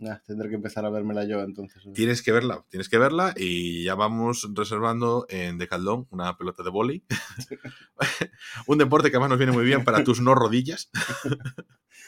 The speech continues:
Speaker 1: Claro, porque tú estás perfecto, ¿verdad?
Speaker 2: <laughs> Sí, yo, yo soy un titán.
Speaker 1: Sí, de baja. <laughs>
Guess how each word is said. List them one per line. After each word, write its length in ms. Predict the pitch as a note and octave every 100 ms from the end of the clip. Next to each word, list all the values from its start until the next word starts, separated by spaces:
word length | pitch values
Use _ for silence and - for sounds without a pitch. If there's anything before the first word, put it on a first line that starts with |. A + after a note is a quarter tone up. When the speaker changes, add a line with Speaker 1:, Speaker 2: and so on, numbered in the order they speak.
| B2+ -
Speaker 1:
Claro, 260 | A#2+ A2 G2+
porque 220 | G#2 G#2
tú 120 | A2
estás 260 | A2+ A#2+ -
perfecto, 500 | A2 G#2 A2 G2 C3 -
¿verdad? 560 | D#3 - E3+ - D3
Speaker 2:
<laughs> 60 | -
Sí, 120 | F3+ B2+
yo, 60 | C3+
yo 180 | C3+ D3
soy 200 | F3+ F3
un 100 | F3
titán. 420 | E3 E3 D#3+ D3+ - - -
Speaker 1:
Sí, 300 | C3+ B2+ A2+ C3 - - - - -
de 240 | B2+ C3
baja. 340 | G2+ G#2 - -
<laughs> 640 | C3+ C3+ C3+ F#3 - D#3